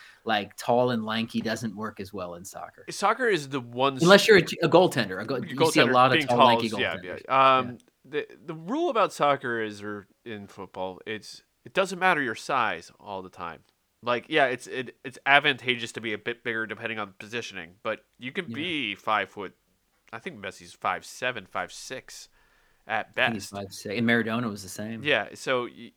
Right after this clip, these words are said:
Speaker 2: as long as you're skillful with the foot on, like, the ball on your foot, it doesn't really, you can
Speaker 1: Mm-hmm.
Speaker 2: counter your height,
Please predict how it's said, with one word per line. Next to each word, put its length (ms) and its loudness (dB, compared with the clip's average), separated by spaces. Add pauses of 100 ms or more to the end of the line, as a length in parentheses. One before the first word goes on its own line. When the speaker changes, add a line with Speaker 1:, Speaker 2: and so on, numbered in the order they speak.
(140)
Speaker 2:
as 100 -14
long 160 -2
as 140 -12
you're 100 -14
skillful 520 -6
with 100 -10
the 100 -14
foot 220 -6
on, 160 -6 (100)
like, 160 -10
the 80 -20
ball 240 -2
on 80 -4
your 100 -8
foot, 280 -2
it 80 -12
doesn't 260 -10
really, 260 -14 (380)
you 140 -6
can 100 -2
Speaker 1:
Mm-hmm. 160 -4
Speaker 2:
counter 320 0
your 140 -4
height, 300 -8